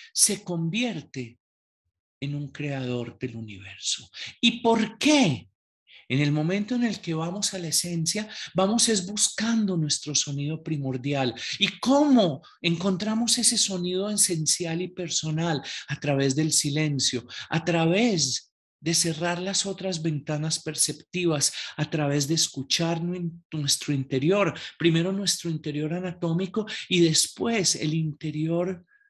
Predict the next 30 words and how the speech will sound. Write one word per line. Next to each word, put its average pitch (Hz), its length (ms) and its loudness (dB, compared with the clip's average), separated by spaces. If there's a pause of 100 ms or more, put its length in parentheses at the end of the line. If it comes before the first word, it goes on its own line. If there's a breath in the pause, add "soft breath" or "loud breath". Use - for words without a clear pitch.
(160)
de 147 100 -2
nuestros 147 440 -2
pensamientos 143 920 -4
y 135 80 -4
de 127 80 -2
lo 123 160 -4
que 113 100 -10
está 147 280 -2
detrás 151 460 -4
de 151 100 -2
nuestros 139 460 -2
pensamientos 131 960 -2 (260 loud breath)
y 156 140 2
de 151 180 2
ese 165 200 0
sutil 160 760 -4
llamado 110 640 -14
del 110 140 -18
alma. - 240 -18 (1400)
De 151 260 0
esa 220 200 -2
manera 180 580 -4 (540)
vamos 151 360 2
a 170 40 -4
entender 143 720 -6 (640 soft breath)
que 160 120 0
el 165 100 6
sonido 170 840 2 (1040)
es 160 220 2
creador 170 880 -2